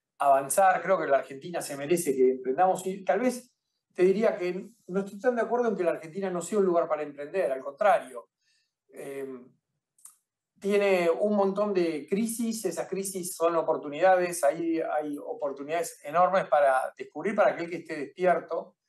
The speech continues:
Eh, nosotros arrancamos en una crisis y, y no sé vos, Marcos, pero,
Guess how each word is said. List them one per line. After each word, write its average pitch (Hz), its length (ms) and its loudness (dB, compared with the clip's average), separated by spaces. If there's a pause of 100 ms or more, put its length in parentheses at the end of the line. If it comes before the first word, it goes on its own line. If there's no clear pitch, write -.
(760)
Eh, 127 380 -2 (200)
nosotros 196 720 0
arrancamos 139 640 -4
en 127 80 -12
una 135 160 -8
crisis 185 720 -4 (520)
y, 127 640 -8 (1200)
y 123 240 -14
no 127 140 -4
sé 156 140 0
vos, 160 220 6
Marcos, 156 380 0
pero, - 380 -6